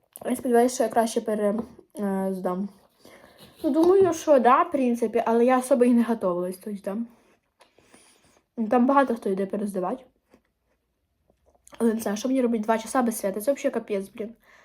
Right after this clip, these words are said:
Отак от. Да,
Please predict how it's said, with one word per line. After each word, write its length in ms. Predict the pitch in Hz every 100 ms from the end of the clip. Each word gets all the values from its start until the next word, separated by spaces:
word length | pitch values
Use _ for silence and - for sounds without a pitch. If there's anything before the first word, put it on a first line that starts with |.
| _ _ _ _ _ _
Отак 340 | 339 320 233 240
от. 100 | 233 - _ _ _ _ _ _ _ _ _
Да, 240 | 208 185